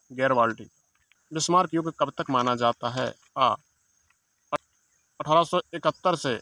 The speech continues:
अठारह सौ नब्बे ईस्वी। दुनिया के युद्ध का प्रारंभ हुआ था? तो आ, अठारह सौ चौवन से।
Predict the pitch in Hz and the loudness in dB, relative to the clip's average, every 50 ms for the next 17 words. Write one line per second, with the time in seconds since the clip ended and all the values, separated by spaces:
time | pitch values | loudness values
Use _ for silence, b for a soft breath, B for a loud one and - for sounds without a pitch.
0 | - _ _ _ 139 - 143 143 143 - 147 135 127 120 127 131 120 117 - - | -8 _ _ _ -14 -6 -4 -4 -2 -2 -4 -4 -4 -4 -4 -6 -8 -8 -10 -12
1 | 104 - _ _ _ _ _ - - _ _ 196 196 208 208 190 185 185 165 180 | -16 -20 _ _ _ _ _ -20 -20 _ _ 0 2 2 2 4 2 0 0 0
2 | 165 - 175 - - 160 151 151 156 156 139 135 135 131 127 127 - - 139 127 | 0 0 0 0 2 2 2 2 0 0 -2 -2 0 2 2 0 0 -2 -2 -2
3 | 107 - - _ _ _ - - - 139 139 127 - - - 139 139 139 143 135 | -2 -4 -8 _ _ _ -16 -4 0 0 2 2 0 -2 -4 -4 -4 -4 -4 -6
4 | - 127 120 127 139 135 123 - - | -8 -6 -6 -4 -4 -6 -6 -10 -14